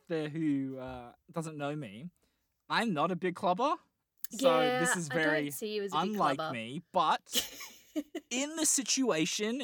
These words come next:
Speaker 1: in which I would want to go, I would want you to be my wing woman.
Speaker 2: Yeah.
Speaker 1: I think you would be a good wing woman.
Speaker 2: I would be.
Speaker 1: 'Cause it's, 'Cause wing women better than wing men.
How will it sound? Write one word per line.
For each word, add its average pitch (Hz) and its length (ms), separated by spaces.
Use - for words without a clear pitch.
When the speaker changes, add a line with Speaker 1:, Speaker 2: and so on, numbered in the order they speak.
Speaker 1:
in 170 200
which 170 240
I 160 120
would 139 220
want 180 280
to 220 120
go, 135 340
I 139 140
would 285 180
want 151 320
you 151 60
to 147 100
be 131 160
my 135 100
wing 165 260
woman. 101 360
Speaker 2:
Yeah. 208 180
Speaker 1:
I - 40
think - 260
you 143 60
would 139 140
be 139 120
a - 20
good 135 160
wing 139 240
woman. 104 240
Speaker 2:
I 208 200
would 202 180
be. 185 260
Speaker 1:
'Cause 151 140
it's, - 180
'Cause 175 160
wing 226 340
women 247 420
better 160 220
than 151 140
wing 143 200
men. 113 320